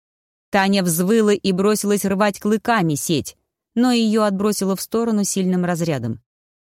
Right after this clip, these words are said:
Чёрный попытался прорваться сквозь крепкий энергетический заслон, но он оказался ему не по силам. Энергетическое поле — это не льняная верёвка.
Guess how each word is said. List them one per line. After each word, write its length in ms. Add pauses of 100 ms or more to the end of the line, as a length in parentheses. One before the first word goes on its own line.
(280)
Чёрный 400
попытался 580
прорваться 560
сквозь 320
крепкий 480
энергетический 760
заслон, 540 (420)
но 220
он 120
оказался 500
ему 220
не 120
по 120
силам. 440 (600)
Энергетическое 920
поле — 360
это 200
не 180
льняная 540
верёвка. 520